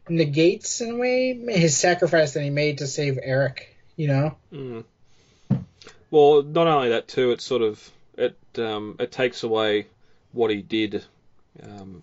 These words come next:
Speaker 2: what he did was, uh, was bad, and him surviving it at the end isn't, uh, I'm not really a fan of. Uh, I, yeah, him staying dead. I, the, the film needed that, uh, that moment of, uh,
Speaker 1: Mm-hmm.
Speaker 2: he, he, he's, him being killed or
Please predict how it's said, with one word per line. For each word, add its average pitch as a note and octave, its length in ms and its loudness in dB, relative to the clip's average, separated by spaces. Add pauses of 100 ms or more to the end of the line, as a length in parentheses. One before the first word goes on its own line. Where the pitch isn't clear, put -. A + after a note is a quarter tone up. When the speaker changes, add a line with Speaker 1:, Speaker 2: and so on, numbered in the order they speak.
Speaker 2:
what C#3 140 4
he C3 60 -4
did A#2 180 -4
was, G#2+ 260 -6
uh, A2 120 0 (140)
was A2+ 160 -2
bad, G#2+ 340 2
and G#2 260 -8 (580)
him B2 180 -10
surviving A2 460 -2
it G2+ 100 -6
at F#2+ 80 -14
the G2+ 140 -6
end G2+ 260 -10 (300)
isn't, A2 400 -12
uh, G#2 260 -8 (1040)
I'm E3+ 140 -4
not D#3+ 120 -2
really D3+ 200 2
a B2 40 -8
fan C3 240 0
of. A2 360 -4
Uh, A#2+ 220 -6 (280)
I, B2 220 -6
yeah, A#2+ 300 0 (280)
him C3 220 -6
staying A2+ 420 -4
dead. A2 240 4
I, A2 260 -4
the, A#2+ 300 0
the A#2+ 80 0
film C3+ 380 2
needed A#2 320 0
that, A2 320 -4
uh, G2+ 200 -4
that F#2+ 160 -6
moment G#2+ 380 -6
of, G#2+ 240 -6
uh, F3 40 -2
Speaker 1:
Mm-hmm. - 1080 -6
Speaker 2:
he, B2+ 180 -6
he, B2 220 -6
he's, A#2 240 -8
him A#2+ 260 -10
being A2 260 -4
killed A2 280 -6 (160)
or G2+ 260 -8